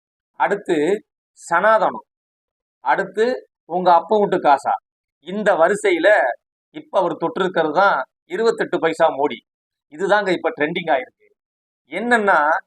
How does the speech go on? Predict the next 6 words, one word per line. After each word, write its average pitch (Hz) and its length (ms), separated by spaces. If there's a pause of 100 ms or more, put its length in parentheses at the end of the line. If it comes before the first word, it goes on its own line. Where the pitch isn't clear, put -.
(280)
இந்த 180 220
மனுஷன் 190 380
எந்த 190 340
விஷயத்தை 202 500
தொட்டாலும் 160 580 (360)
அதுல 156 480